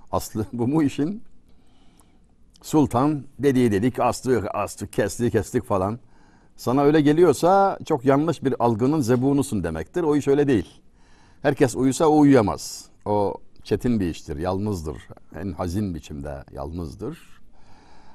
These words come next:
Onun desteğe ihtiyacı vardır. Dedesi Fatih merhum İstanbul'u fethederken yirmi bir yaşındaydı. Deha sahibi de olsa yirmi bir yaşında bir çocuğun elbette derse,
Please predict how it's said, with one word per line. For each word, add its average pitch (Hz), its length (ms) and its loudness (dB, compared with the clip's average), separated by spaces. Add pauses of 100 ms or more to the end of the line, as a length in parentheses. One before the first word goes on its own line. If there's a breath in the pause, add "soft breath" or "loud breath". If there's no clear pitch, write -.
(140 soft breath)
Onun 113 200 0
desteğe 101 360 0
ihtiyacı 90 460 -2
vardır. 90 600 -6
Dedesi 95 400 -2
Fatih 101 340 -4
merhum 92 320 -4
İstanbul'u 92 440 -6
fethederken 98 520 -4
yirmi 95 340 -2
bir 98 60 -2
yaşındaydı. 78 600 -4 (760 soft breath)
Deha 101 520 0
sahibi 92 380 -2
de 90 40 -2
olsa 139 460 -2
yirmi 107 280 -2
bir 123 80 2
yaşında 92 360 0
bir 92 60 -2
çocuğun 98 320 -2
elbette 110 520 0
derse, 92 480 -2